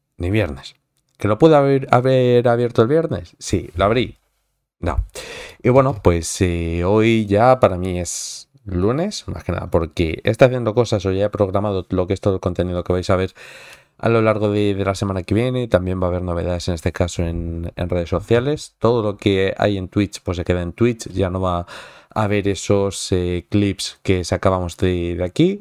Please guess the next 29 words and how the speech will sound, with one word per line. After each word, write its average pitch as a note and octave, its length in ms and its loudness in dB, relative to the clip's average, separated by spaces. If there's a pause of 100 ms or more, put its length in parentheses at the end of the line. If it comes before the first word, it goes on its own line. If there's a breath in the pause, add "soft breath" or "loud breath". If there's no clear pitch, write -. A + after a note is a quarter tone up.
(100)
O E2 100 -4
sea E2 300 -6
que, E2 420 -6
que - 80 -4
en F2+ 60 -4
ese G2 140 -4
sentido, G2+ 400 0
bien. C3 280 -4 (920 loud breath)
Pues G2+ 200 0
eso G2 100 0
creo. G#2 300 0 (120)
Eh, F#2+ 480 2
más F#2+ 140 -4
que G#2 80 0
nada F#2 160 0
porque F#2+ 180 0
lo F#2+ 60 2
hemos F#2 180 -4
estado F#2+ 300 0
estudiando F2+ 420 -2
con F#2 80 0
la F2 80 -2
gente F#2 220 -2
de F2 40 -2
marketing F2 440 -2
y E2 160 -4
han E2 80 -4
dicho D#2+ 260 -6
que D#2 240 -4